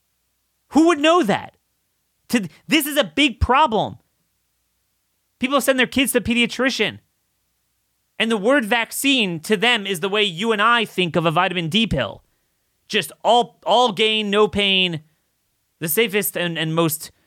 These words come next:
amazing thing you could imagine. And they had this around, and to this day they haven't destroyed it. And it's even technically available to be used for monkeypox.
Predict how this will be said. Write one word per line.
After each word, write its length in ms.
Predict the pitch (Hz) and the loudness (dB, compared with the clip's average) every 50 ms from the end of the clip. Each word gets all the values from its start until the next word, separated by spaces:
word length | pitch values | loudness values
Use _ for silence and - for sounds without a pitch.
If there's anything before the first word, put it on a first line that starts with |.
| _ _ _ _ | _ _ _ _
amazing 480 | - 147 165 185 208 220 185 196 190 170 | -6 -4 0 0 0 0 0 -2 -4 -4
thing 160 | 190 202 185 | -4 -4 -4
you 100 | 180 165 | -4 -6
could 100 | 147 175 | -6 -6
imagine. 480 | 165 156 147 139 135 117 - 101 87 - _ _ _ _ _ _ _ _ _ _ _ _ _ _ _ _ _ _ - | -4 -2 -2 -2 -4 -4 -8 -14 -20 -20 _ _ _ _ _ _ _ _ _ _ _ _ _ _ _ _ _ _ -2
And 120 | 190 214 | 0 2
they 100 | 285 294 | 2 2
had 200 | 247 277 294 262 | 0 -2 -4 -2
this 180 | 254 269 - 240 | -4 -2 -2 0
around, 520 | 233 240 269 294 269 202 156 135 - - _ _ _ _ _ _ _ _ _ _ _ _ _ _ - | 2 2 2 2 0 -2 -4 -6 -10 -16 _ _ _ _ _ _ _ _ _ _ _ _ _ _ -6
and 120 | 208 220 - | -4 -2 0
to 100 | 247 240 | 0 2
this 180 | 240 269 - | 2 2 2
day 140 | - 285 294 | 2 2 2
they 120 | 262 226 | 2 2
haven't 260 | 196 196 214 208 220 190 | 0 0 -2 -4 -4 -4
destroyed 420 | 214 208 - - 247 247 233 175 | -4 -2 0 2 4 4 4 2
it. 160 | 110 - _ _ _ _ _ _ _ _ _ _ _ _ _ _ _ _ _ _ - | -2 -4 _ _ _ _ _ _ _ _ _ _ _ _ _ _ _ _ _ _ -6
And 120 | 180 208 | -4 -4
it's 120 | 214 - 190 | -4 -4 -4
even 300 | 240 262 247 240 226 - | -2 0 0 0 0 -2
technically 520 | - - 254 285 233 220 196 185 202 208 | -4 -4 -4 -4 -4 -4 -6 -2 0 2
available 680 | 202 175 180 233 262 247 208 165 143 135 127 135 135 _ _ _ _ _ _ _ _ _ _ _ _ _ _ _ _ - | 2 2 2 2 2 2 0 -2 -2 -2 -2 -4 -4 _ _ _ _ _ _ _ _ _ _ _ _ _ _ _ _ -10
to 100 | - 180 | -6 -4
be 80 | 208 | -2
used 260 | 185 160 170 170 156 | 0 2 0 0 0
for 120 | - 196 202 | 0 0 0
monkeypox. 840 | 202 226 254 240 - 254 196 202 147 87 - - - - - - | 2 2 0 0 -2 -2 0 0 -2 -2 -4 -10 -14 -14 -14 -14